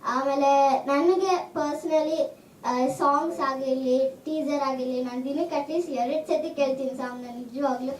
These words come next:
ತುಂಬಾ ಇಷ್ಟ ಆಯ್ತು ನನ್ಗೆ ಸಾಂಗು.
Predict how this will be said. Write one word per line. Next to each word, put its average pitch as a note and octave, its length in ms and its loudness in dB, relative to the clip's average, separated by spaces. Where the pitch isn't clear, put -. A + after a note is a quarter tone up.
ತುಂಬಾ E4 380 4
ಇಷ್ಟ F4 340 -2
ಆಯ್ತು C4 380 2
ನನ್ಗೆ B3 320 -2
ಸಾಂಗು. A#3 580 -6